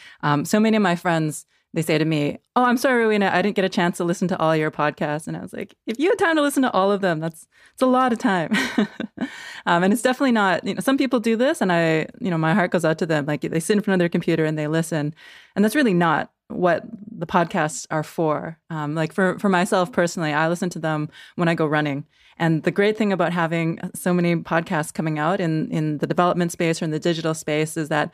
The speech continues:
I can tell myself, "Oh, this is for work, but I can also go for a run." You know, I can be active, I can get out there. And so it, it feels good even in a, in a busy, in, in a busy schedule to have that, that medium and that format.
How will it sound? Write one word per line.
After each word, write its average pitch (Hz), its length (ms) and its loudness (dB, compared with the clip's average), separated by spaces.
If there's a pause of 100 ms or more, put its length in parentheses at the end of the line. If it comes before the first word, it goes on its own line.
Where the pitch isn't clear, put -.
(300)
I 175 60 -6
can 160 120 -2
tell 247 120 2
myself, 185 340 0
"Oh, 233 80 0
this 214 160 -2
is 233 100 -4
for 226 140 0
work, 294 380 0 (380)
but 247 100 2
I 247 80 4
can 240 100 4
also 226 200 2
go 202 120 2
for 180 140 -2
a 160 60 0
run." 160 280 0
You 160 100 -4
know, 156 80 -4
I 160 100 -4
can 170 120 -4
be 165 120 -2
active, 165 320 2
I 160 80 -2
can 170 140 -4
get 160 180 0
out 160 180 0
there. 160 300 0
And 160 120 0
so 156 200 0
it, 156 180 0
it 175 140 0
feels 208 440 0 (220)
good 175 240 2
even 165 220 -2
in 156 100 -2
a, 151 300 -2
in 156 80 -2
a 151 60 -2
busy, 151 340 0
in, 147 140 -4
in 147 280 -2
a 156 40 2
busy 160 220 0
schedule 151 440 -2
to 165 100 -6
have 156 280 -4
that, 151 260 -4 (120)
that - 140 -2
medium 151 320 -4
and 143 100 -6
that 143 140 -6
format. 147 540 -6